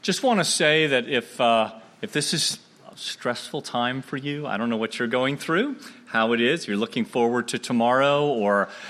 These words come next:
you've got them, those people are coming over, or I don't know what's gonna be happening in your world, but, um, just take a deep breath. Let's just,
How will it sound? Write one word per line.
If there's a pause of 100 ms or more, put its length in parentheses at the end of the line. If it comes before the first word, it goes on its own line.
(720)
you've
got
them,
those
people
are
coming
over,
or
I
don't
know
what's
gonna
be
happening
in
your
world, (440)
but,
um, (280)
just
take
a
deep
breath.
Let's
just,